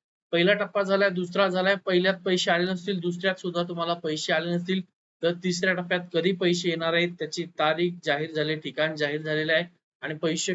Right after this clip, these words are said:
कधी येतात ते सांगतो. बघा, ज्या महिलेला अगोदर सरकारने पैसे पाठवले, त्यांना आज सुद्धा पैसे आलेले, तुमच्या खात्यात सुद्धा पैसे आलेत का? पहिलं बँक अकाउंट चेक करा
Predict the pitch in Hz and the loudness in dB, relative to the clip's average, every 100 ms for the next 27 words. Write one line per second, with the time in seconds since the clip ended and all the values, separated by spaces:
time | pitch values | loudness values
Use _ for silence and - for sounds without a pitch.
0 | 175 165 165 160 156 - 156 151 123 143 | -4 -4 -4 -4 -6 -6 -6 -4 -4 -4
1 | 156 165 120 - _ _ _ 131 127 156 | -2 0 0 -4 _ _ _ -6 0 2
2 | 196 185 175 180 190 160 156 180 190 180 | 2 2 4 4 2 -2 -2 2 4 2
3 | 175 175 180 180 185 170 165 196 175 170 | 0 -2 0 0 0 -2 -2 -2 0 0
4 | 180 190 175 170 170 175 175 165 170 170 | 0 0 -2 0 0 0 -2 -4 -2 -2
5 | 156 170 147 151 160 151 156 156 175 170 | -4 0 0 0 -2 -4 -8 -4 -4 -6
6 | 165 170 175 165 165 139 - 123 139 180 | -8 -8 -6 -8 -6 -8 -6 -4 -2 -2
7 | 175 185 196 - _ _ _ 156 185 196 | 0 0 0 -6 _ _ _ 0 4 2
8 | 170 180 202 185 180 190 185 175 165 165 | 2 0 0 -4 -2 -2 -2 -2 -2 -4